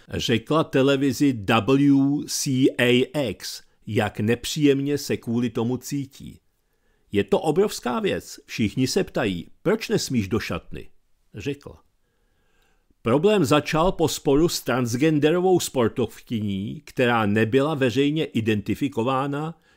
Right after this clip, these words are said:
jak uvedla jmenovaná televize. Sportovec, a já dodám sportovkyně, či co to vlastně je, údajně pronesl nevhodnou poznámku na adresu ostatních hráček,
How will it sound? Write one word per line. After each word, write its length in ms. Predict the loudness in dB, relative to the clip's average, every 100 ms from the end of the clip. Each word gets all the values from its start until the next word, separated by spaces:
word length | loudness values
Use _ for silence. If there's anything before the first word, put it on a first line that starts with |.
| _
jak 180 | -4 -4 -2
uvedla 540 | 2 2 2 0 0
jmenovaná 720 | -2 0 0 0 -2 -2 -4 -4
televize. 600 | 0 0 0 -6 -14 -20 _ _ _ _ _ _ _ _ _
Sportovec, 960 | -12 2 4 6 4 2 0 -6 -16 -20 _ -4
a 100 | 0
já 260 | 2 2
dodám 420 | 2 0 0 -2 -4
sportovkyně, 1160 | -6 -2 2 2 2 -2 -2 -4 -2 -2 -6 -8
či 220 | 0 0
co 180 | 2 0
to 180 | 0 0
vlastně 460 | 0 -2 -6 -4
je, 220 | -2 -4 -10 _ _ _ _
údajně 560 | 2 4 4 4 2
pronesl 580 | 2 0 0 0 -2 -2
nevhodnou 520 | 0 0 0 0 0
poznámku 640 | 0 -2 0 -2 -2 -4 -2
na 120 | -2
adresu 460 | -2 -2 -2 -2 -4
ostatních 560 | -4 -4 -6 -6 -6
hráček, 600 | -2 -2 -4 -4 -6 -8